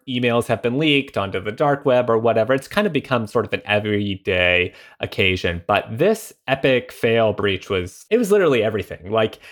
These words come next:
it was passwords, it was financial invoices, it was years of documentation from this single business. It was not just any one piece of data. It was just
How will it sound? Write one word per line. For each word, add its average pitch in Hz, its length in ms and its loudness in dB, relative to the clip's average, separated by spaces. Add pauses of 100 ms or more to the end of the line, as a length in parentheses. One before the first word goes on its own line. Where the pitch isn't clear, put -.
(180)
it 131 140 -4
was 117 220 0
passwords, 127 680 -2
it 110 140 -2
was 104 400 -2
financial 135 560 2
invoices, 98 640 -4
it 107 60 -6
was 104 180 -10
years 139 760 2
of 107 140 0
documentation 107 1040 -4 (160)
from 104 280 2
this 101 140 0
single 98 260 -6
business. 90 520 -6
It 131 80 0
was 135 220 2
not 151 240 0
just 135 360 0 (500)
any 143 280 4
one 123 380 2
piece 120 300 -4
of 107 120 -4
data. 107 500 0
It 139 120 2
was 123 180 2
just - 260 -2